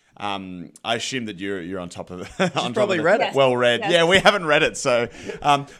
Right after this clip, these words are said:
Speaker 1: but the, a lot of the conversation, I suppose, was led down this, like, well, even specific things within,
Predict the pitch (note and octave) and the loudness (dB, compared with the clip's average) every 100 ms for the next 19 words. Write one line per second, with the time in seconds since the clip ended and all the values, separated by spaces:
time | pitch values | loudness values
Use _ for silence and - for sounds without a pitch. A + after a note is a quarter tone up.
0 | - E3+ F3 D#3+ E3+ F#3+ G3 F3+ E3 C#3+ | -10 -4 -2 0 2 2 0 -4 -4 -4
1 | C#3+ C#3+ C#3+ C3 B2+ - B2+ B2 B2 A2 | -2 -2 -4 -8 -8 -4 -4 -4 -8 -10
2 | A#2 A#2 A#2 B2+ A#2 A2+ G#2+ G#2 - A2 | -6 -6 -4 -4 -4 -4 -6 -8 -4 -2
3 | G#2 - - _ _ - B2+ - D3 E3 | -2 -6 -16 _ _ -10 -10 -4 -4 -2
4 | D#3 E3 C#3 C3 - - - C3+ - C3+ | -4 -4 -6 -8 -12 -12 -8 -8 -6 -8
5 | B2+ C3 C3 - A#2+ A#2 G2+ G#2 - G#2+ | -8 -12 -14 -12 -10 -10 -10 -12 -8 -8
6 | G#2+ G#2 F2 | -8 -10 -12